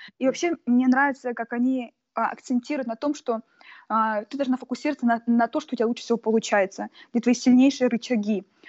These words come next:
Нап-, например, когда я была в Казахстане, когда я была еще маленькая, но мне, наоборот, говорили, акцентировали на моих ошибках, говорили, что у меня не получается, нужно идти против себя, типа, трудолюбие — это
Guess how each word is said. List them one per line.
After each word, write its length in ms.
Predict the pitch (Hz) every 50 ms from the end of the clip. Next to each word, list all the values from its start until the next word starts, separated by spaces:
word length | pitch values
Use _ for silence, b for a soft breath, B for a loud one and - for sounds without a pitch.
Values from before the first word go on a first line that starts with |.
| B B B B B B
Нап-, 160 | 220 226 220
например, 400 | 233 240 277 - 247 254 240 - -
когда 180 | - 247 226 233
я 40 | 214
была 140 | 240 240 226
в 80 | -
Казахстане, 680 | - 240 233 226 - - - 294 359 381 381 269 - - _ _ _ _
когда 200 | - 240 214 226
я 40 | 214
была 140 | 226 220
еще 160 | 220 - 240 233
маленькая, 420 | 240 240 247 233 226 - 180 175 226
но 180 | 247 233 226
мне, 160 | 233 247 240 240
наоборот, 380 | 240 226 226 240 262 285 262
говорили, 380 | - 233 233 226 226 214 190 - B B B B B B B
акцентировали 640 | 196 208 - - - 247 240 233 - 285 269 269 240
на 100 | 233 233
моих 160 | 226 220 - 226
ошибках, 640 | 214 - - - 262 254 - - 240 233 - - B B 311 262 B -
говорили, 400 | 240 214 247 247 254 247 240 233 -
что 180 | - - - 262
у 40 | 240
меня 120 | 247 254
не 80 | 240 233
получается, 580 | 233 233 240 226 - - 240 240 240 240 - 240
нужно 200 | 226 - 226 220
идти 120 | - 240
против 280 | - - 240 - - -
себя, 400 | - - - - 233 226 240 226
типа, 200 | 226 - - 220
трудолюбие — 580 | - - 208 196 254 247 233 294 311 302 294 233 233
это 180 | 226 220 202